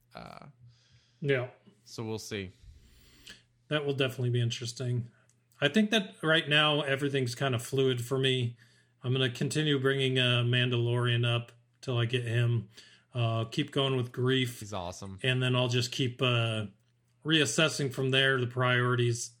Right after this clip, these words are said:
Speaker 2: as I know what for the raid is really good. 'Cause I'm kind of in a spot right now, as far, except for G Ls, where I can gear what I want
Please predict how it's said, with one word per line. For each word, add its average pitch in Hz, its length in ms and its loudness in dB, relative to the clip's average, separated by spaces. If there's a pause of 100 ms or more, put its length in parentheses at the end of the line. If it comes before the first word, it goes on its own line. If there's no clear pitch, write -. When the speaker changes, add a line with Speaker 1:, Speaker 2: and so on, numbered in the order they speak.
(100)
Speaker 2:
as 131 240 2
I 123 80 2
know 123 280 2
what 117 400 -2 (360)
for - 180 0
the 120 120 2
raid 117 580 2 (300)
is 120 200 -2
really 120 300 0
good. 120 500 0 (580)
'Cause 160 140 2
I'm 202 100 6
kind 240 260 4
of 226 60 2
in 208 100 6
a 160 60 0
spot 151 360 -2
right 131 200 0
now, 123 420 2 (180)
as 123 120 -4
far, 160 240 0 (400)
except 190 240 2
for 180 100 2
G 139 240 4
Ls, 120 440 0 (440)
where 127 560 2 (1160)
I 160 120 6
can 139 440 -2
gear 170 280 4
what 160 160 2
I 139 120 4
want 123 400 2